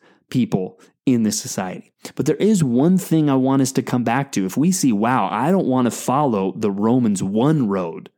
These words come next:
I don't wanna do that." And that's where I think it can be easy for probably some of you listening to this podcast to start saying, "Well, pff, I'm not doing that.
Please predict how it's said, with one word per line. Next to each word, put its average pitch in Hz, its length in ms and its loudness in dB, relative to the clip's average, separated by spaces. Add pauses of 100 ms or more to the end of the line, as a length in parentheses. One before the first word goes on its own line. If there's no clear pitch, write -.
(240)
I 120 160 -2
don't 180 160 2
wanna 185 240 4
do 135 300 0
that." 117 380 -2 (500)
And 120 200 0
that's 180 220 2
where 139 140 2
I 123 40 0
think 127 180 0
it 110 120 0
can 113 120 0
be 117 200 0
easy 139 360 2
for 110 180 -2
probably 135 240 0
some 143 160 0
of 123 100 0
you 117 140 2
listening 123 300 2
to 98 60 0
this 95 100 -4
podcast 123 640 -2
to 117 100 -2
start 110 220 0
saying, 113 200 0
"Well, 107 140 0
pff, - 320 -4
I'm 123 240 0
not 135 300 0
doing 104 280 0
that. 87 280 -8